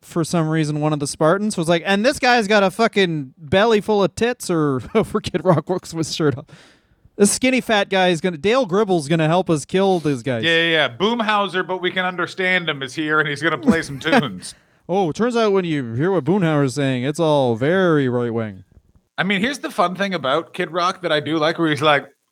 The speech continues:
Speaker 2: "All my concerts are twenty bucks, and you're gonna, and beer's a dollar, hot dog's a dollar. All they're gonna cost you is a sense of democracy, and know this."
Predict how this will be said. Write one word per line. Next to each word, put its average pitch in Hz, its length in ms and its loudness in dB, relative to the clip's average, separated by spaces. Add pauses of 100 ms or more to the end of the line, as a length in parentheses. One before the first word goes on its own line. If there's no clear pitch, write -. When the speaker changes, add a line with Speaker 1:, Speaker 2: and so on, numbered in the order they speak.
Speaker 2:
"All 143 140 4
my 147 120 2
concerts 135 480 0
are 123 80 -10
twenty 143 280 -4
bucks, 180 560 -4 (160)
and 139 120 0
you're 156 140 4
gonna, 156 240 0
and 147 180 0
beer's 156 280 4
a 151 40 -2
dollar, 202 460 4 (240)
hot 151 200 2
dog's 160 260 2
a 151 40 -8
dollar. 127 440 2 (760)
All 156 140 4
they're 180 320 2
gonna 165 340 -8
cost 202 360 0
you 196 160 0 (240)
is 156 120 -4
a 143 40 -8
sense 185 260 -2
of 170 100 -8
democracy, 196 720 0
and 156 120 0
know 190 180 4
this." 190 460 2